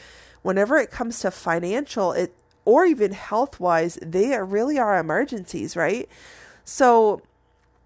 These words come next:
I mean, a lot of people are only four hundred dollars away from losing their home, from becoming homeless. Can you even fathom that, right?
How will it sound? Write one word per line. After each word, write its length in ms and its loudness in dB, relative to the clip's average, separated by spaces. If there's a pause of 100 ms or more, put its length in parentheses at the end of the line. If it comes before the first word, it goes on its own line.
(200)
I 40 -14
mean, 260 -6
a 120 0
lot 340 0
of 240 -6
people 540 0
are 240 2 (100)
only 480 -2
four 400 0
hundred 340 -6
dollars 480 -2
away 840 2 (380)
from 480 0
losing 840 -2
their 320 0
home, 600 -4 (380)
from 220 -2
becoming 500 -4
homeless. 800 -6
Can 240 -6
you 100 -2
even 280 2
fathom 600 2
that, 340 -6
right? 520 -2